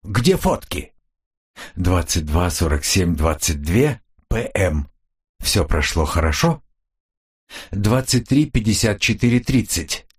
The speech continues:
П М. Почему не отвечаешь?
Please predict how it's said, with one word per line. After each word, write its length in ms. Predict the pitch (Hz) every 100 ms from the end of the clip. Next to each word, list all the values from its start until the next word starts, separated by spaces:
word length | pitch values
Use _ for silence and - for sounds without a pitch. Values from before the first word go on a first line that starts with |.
| -
П 220 | 110 -
М. 340 | 85 87 71 - _ _ _ _ _ _ -
Почему 460 | 131 - 107 98 110
не 120 | 110
отвечаешь? 840 | 120 143 131 175 101 67 - -